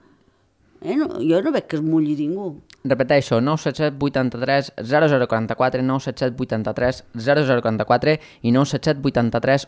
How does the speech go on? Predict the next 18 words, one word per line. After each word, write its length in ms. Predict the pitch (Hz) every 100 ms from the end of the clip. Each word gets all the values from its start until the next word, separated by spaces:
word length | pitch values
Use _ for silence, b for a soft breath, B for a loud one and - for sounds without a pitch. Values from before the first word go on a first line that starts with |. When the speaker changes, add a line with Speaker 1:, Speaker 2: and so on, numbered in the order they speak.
| -
Speaker 2:
onze 340 | 143 139 139
trenta-cinc, 540 | 127 123 123 - 107 117
nou 160 | 175
set 220 | 175 139
set 160 | - 147
vuitanta-tres 640 | 139 135 120 110 - 135 - b b -
onze 400 | 143 151 139 139
trenta-cinc. 560 | 139 127 123 - 110 113
Com 140 | 139
heu 140 | 151
vist 100 | 135
aquesta 220 | 123 117 -
pujada 240 | 117 110
de 60 | 107
l'iva 220 | 127 180 b b b b
i 560 | - 113 110 110 104 101 -
quines 240 | 117 120
conseqüències 800 | 120 107 117 110 113 - 127 -